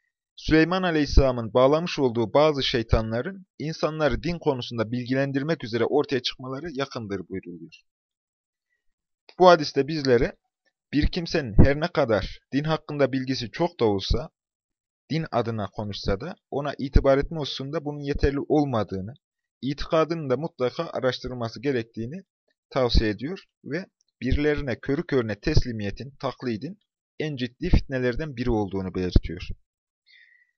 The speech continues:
Diğer bir hadis-i şerifte bunu, e, Taberani, Hakim, Ahmet bin Hanbel ve Ebu Yala rivayet etmişlerdir. Şöyle buyruluyor: "Ümmetimden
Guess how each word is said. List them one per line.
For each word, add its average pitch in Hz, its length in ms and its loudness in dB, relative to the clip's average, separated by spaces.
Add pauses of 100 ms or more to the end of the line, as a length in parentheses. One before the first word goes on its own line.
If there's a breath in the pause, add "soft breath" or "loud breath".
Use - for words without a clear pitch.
(240)
Diğer 196 240 4
bir 190 80 4
hadis-i 170 400 4
şerifte 160 560 -2 (800)
bunu, 160 340 0 (100)
e, 127 240 2
Taberani, 139 600 2
Hakim, 135 540 -2 (160)
Ahmet 135 420 -4
bin 127 80 -4
Hanbel 139 360 -2
ve 135 120 4
Ebu 113 220 0
Yala 131 280 6
rivayet 110 280 2
etmişlerdir. 107 500 -4
Şöyle 135 380 0
buyruluyor: 101 440 -4 (1120 soft breath)
"Ümmetimden 175 680 2